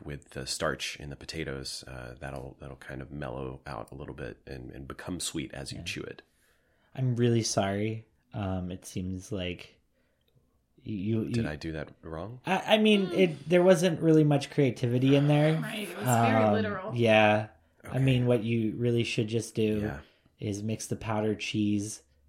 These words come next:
Speaker 2: with the Crystal Light.
Speaker 3: Thank you.
Speaker 2: Um, and then crush the potatoes.
Speaker 1: Okay.
Speaker 2: Um, and then roll the bottle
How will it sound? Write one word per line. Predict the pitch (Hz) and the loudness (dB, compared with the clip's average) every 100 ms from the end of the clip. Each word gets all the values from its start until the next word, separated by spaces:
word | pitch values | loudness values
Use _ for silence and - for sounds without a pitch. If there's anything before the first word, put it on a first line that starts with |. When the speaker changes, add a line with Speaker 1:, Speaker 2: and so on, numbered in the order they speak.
| - | -6
Speaker 2:
with | 110 - | -6 -4
the | 101 | -6
Crystal | 117 98 - 104 | -4 -6 -4 -2
Light. | 104 98 98 - - | -2 -2 -4 -8 -8
Speaker 3:
Thank | 247 247 | -8 -8
you. | 214 220 - - | -14 -16 -20 -12
Speaker 2:
Um, | 107 98 95 90 87 - | -6 -4 -4 -6 -10 -10
and | 107 98 | -10 -6
then | 98 95 95 92 - | -4 -4 -6 -8 -12
crush | - 104 - | -6 -6 -6
the | - | -10
potatoes. | - - 107 98 113 131 127 - _ _ - - _ _ _ | -12 -10 -6 -2 0 0 -4 -12 _ _ -20 -20 _ _ _
Speaker 1:
Okay. | - - | -12 -6
Speaker 2:
Um, | 101 95 90 | -4 -4 -6
and | 104 | -6
then | 104 98 95 | -6 -6 -4
roll | 104 98 98 98 104 - _ _ _ | -2 -2 -2 -4 -6 -10 _ _ _
the | 101 | -10
bottle | 95 98 98 101 101 104 | -6 -6 -4 -4 -6 -10